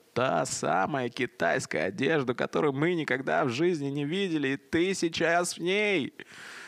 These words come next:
Такой: "Да, люди, которые одеты тоже в китайскую одежду, но другую, которую вы не покупали в интернет-магазинах, а купили где-то на рынке, и вот это тоже вам подходит, смотрите, у вас плохая одежда". Они такие: "Вау, Слава, где ты купил?"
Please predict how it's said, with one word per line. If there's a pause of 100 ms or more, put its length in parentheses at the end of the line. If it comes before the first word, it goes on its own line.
(300)
Такой:
"Да,
люди,
которые
одеты
тоже
в
китайскую
одежду,
но
другую,
которую
вы
не
покупали
в
интернет-магазинах,
а
купили
где-то
на
рынке,
и
вот
это
тоже
вам
подходит,
смотрите,
у
вас
плохая
одежда".
Они
такие:
"Вау,
Слава,
где
ты
купил?"